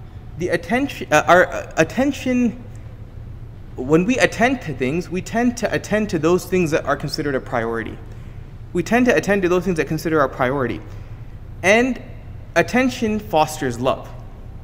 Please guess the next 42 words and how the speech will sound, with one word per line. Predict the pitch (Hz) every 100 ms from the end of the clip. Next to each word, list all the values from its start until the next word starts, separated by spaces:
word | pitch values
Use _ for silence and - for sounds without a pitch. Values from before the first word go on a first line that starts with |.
| - - - - - -
Attention | 151 - 233 240 196
fosters | 165 156 - 131
love. | 117 - - - - - - - - - - - - -
What | 151 175
I |
mean | 190 277
is, | 220 156 - - - - - - - - - - - - -
when | 143 170
I'm | 208
attending | 185 185 202 196
to | 156
someone, | - 156 143 123
for | 139
instance, | 123 123 101 95 - - - -
and | 135
I'm | 135
talking | - 156 160 143
to |
that | 127 120
individual, | 117 107 113 110 104 -
or | 139
I'm | 147 151 123
giving | 160 202 185
them | 151 135
attention, | 117 - 135 127 107 104
let's | 135 -
say | 156
it's | 139
my | 131
child, | 117 - 123 117 110
or | 113
let's | -
say | 135
it's | 120
my | 113 110
spouse, | - 135 120 117 - - - - 151
or |
let's | 151
say | 165
it's | 147
my | 135
parent, | 120 170 185 123 -